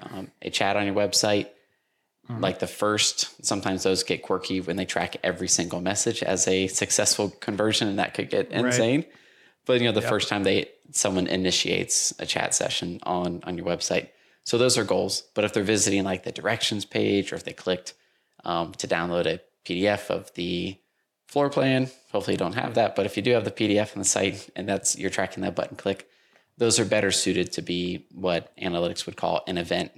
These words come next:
Speaker 1: So an event happened on the
Speaker 2: Yeah.
Speaker 1: website. So.
Speaker 2: Good, good, good. I'm glad you said that, because even in my time with a large national home builder, um, whose initials rhyme with, uh, D M R,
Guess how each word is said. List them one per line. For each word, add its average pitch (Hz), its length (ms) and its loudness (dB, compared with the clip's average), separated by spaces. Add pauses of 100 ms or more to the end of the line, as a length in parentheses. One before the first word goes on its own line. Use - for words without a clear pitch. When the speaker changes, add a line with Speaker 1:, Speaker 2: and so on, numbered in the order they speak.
(100)
Speaker 1:
So - 100 -4
an 90 80 -4
event 87 220 -6
happened - 420 -10 (580)
on 87 120 -8
the - 60 -8 (180)
Speaker 2:
Yeah. 123 220 4
Speaker 1:
website. - 60 -6 (640)
So. - 140 -10
Speaker 2:
Good, 175 240 4
good, 190 640 6
good. 165 280 6
I'm 151 100 4
glad 160 180 4
you 147 60 6
said 131 260 4
that, 120 220 2
because 135 560 4 (400)
even 190 300 6
in 185 60 6
my 165 140 6
time 160 380 6
with 147 160 4
a 147 140 6
large 147 360 4
national 139 380 2
home 156 220 4
builder, 143 500 2 (460)
um, 139 420 2 (460)
whose 143 280 4
initials 143 600 2
rhyme 131 560 2
with, 127 580 -2 (280)
uh, 123 360 2 (380)
D 156 320 6
M 139 360 4
R, 127 500 0